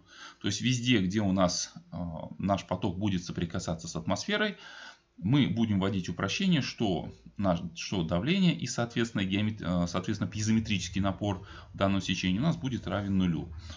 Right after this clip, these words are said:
Ну, это возможно в двух случаях. Либо это открытая ёмкость, то есть, как показано вот здесь вот, то есть открытая ёмкость, либо это вытекание струи,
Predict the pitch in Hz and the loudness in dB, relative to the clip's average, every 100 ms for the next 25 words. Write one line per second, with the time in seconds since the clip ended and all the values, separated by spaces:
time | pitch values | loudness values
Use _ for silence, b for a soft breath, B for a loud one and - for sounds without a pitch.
0 | B - - 185 127 117 117 160 165 107 | B -2 0 0 2 2 2 2 2 2
1 | 110 117 - 85 82 85 110 113 87 - | 2 -2 0 -2 0 -2 0 0 0 -2
2 | 98 78 - 101 85 82 73 69 71 - | 0 -2 0 0 2 2 -2 -4 -2 0
3 | - - - _ _ _ - B B 110 | -2 -4 -20 _ _ _ -20 B B -6
4 | - 113 107 110 117 110 117 107 - - | -2 -4 -4 -2 0 2 0 0 -4 -16
5 | - - B B B - - 98 92 98 | -16 -16 B B B -16 -6 -4 0 -2
6 | - 90 - 78 - - - 90 82 82 | -2 -6 -6 -8 -8 -12 -2 -2 0 0
7 | 87 80 85 - - B B B B - | 0 -2 -4 -10 -14 B B B B 0
8 | 196 220 - - 175 110 110 90 - 143 | 4 4 4 2 0 2 0 0 2 2
9 | 143 113 - - 90 110 139 135 | 2 0 -2 -2 2 2 2 -2